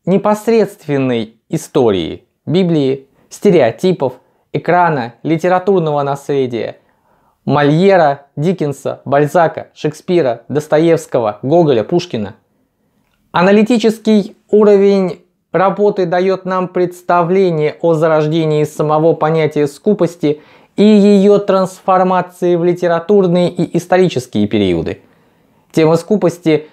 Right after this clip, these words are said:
поднимается в двенадцати вариациях – синхронном и диахроническом срезах, которые иллюстрируют серию структурирования коллективных и частных образов скупости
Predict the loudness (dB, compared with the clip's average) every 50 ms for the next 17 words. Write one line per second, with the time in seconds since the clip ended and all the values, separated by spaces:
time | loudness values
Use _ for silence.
0 | _ _ _ _ _ 0 0 2 2 0 0 0 0 2 2 2 0 0 -2 -4
1 | -2 0 2 2 2 0 -4 -8 _ -4 -2 0 2 2 2 2 2 0 -2 -4
2 | -6 -10 -6 -4 -4 -2 -2 -2 -4 -4 -6 -10 -16 -16 -16 -16 -16 -20 _ _
3 | _ _ _ _ _ _ _ -4 0 2 2 2 2 2 2 2 2 2 0 -2
4 | -2 -4 -4 -4 -2 -2 -2 -2 -4 -4 -6 -6 -4 -4 -4 -4 -4 -6 -6 -4
5 | -4 -6 -6 -8 -12 -10 _ -12 -14 -10 -8 -6 -6 -6 -6 -8 -12 -20 -20 _
6 | _ _ _ _ _ _ -4 0 2 2 2 2 2 0 0 0 0 0 -2 -2
7 | -4 -2 0 2 2 2 2 0 -2 -4 -12 -20 -20 -8 -2 0 2 2 4 4
8 | 4 4 4 2 0 -2 -8 _ _ _ _ _ _ -20 -6 _ 0 0 0 2
9 | 2 2 4 4 4 4 4 4 2 2 0 0 0 0 0 0 0 2 2 4
10 | 4 2 0 0 -4 -12 _ _ _ _ -4 -4 -2 0 0 0 0 0 -2 -6
11 | -6 -6 -4 -2 -2 -2 0 -2 -4 -4 -4 -6 -8 -12 -10 -10 -6 -6 -6 -8
12 | -6 _ -6 -6 -6 -8